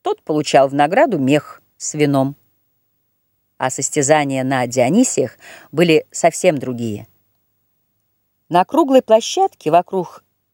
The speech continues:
Дионисова алтаря пять дней подряд соревновались хоры. В первый день исполняли песнопения, вроде тех, которые слагали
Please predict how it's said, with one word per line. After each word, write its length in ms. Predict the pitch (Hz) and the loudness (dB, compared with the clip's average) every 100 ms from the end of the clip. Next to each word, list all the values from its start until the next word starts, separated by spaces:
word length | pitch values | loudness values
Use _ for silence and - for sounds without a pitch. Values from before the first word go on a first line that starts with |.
| _ | _
Дионисова 800 | 151 147 233 190 123 117 - 123 | -10 4 6 6 2 -4 -4 -2
алтаря 400 | 143 - 240 392 - | -2 0 0 -2 -2
пять 180 | 151 147 | -4 -2
дней 200 | 165 165 | -2 0
подряд 380 | 190 208 320 392 _ _ _ | -2 0 0 0 _ _ _
соревновались 800 | - 185 180 196 294 302 269 - - | -4 0 2 4 4 2 -2 -8 -14
хоры. 460 | - 220 156 113 - _ _ _ _ - _ | -4 -4 -4 -8 -12 _ _ _ _ -20 _
В 140 | - - | -20 2
первый 380 | 165 202 240 | 4 4 2
день 220 | 226 285 262 | 2 4 4
исполняли 480 | - 139 135 160 | 2 0 2 -2
песнопения, 840 | - 196 - 175 - 110 98 113 151 | -4 -8 -4 -4 -4 -10 -6 -6 -2
вроде 260 | 320 294 | 0 0
тех, 220 | 277 381 | 0 0
которые 340 | - 196 226 214 | 0 -2 -2 0
слагали 540 | - 185 175 170 165 | 0 2 2 2 0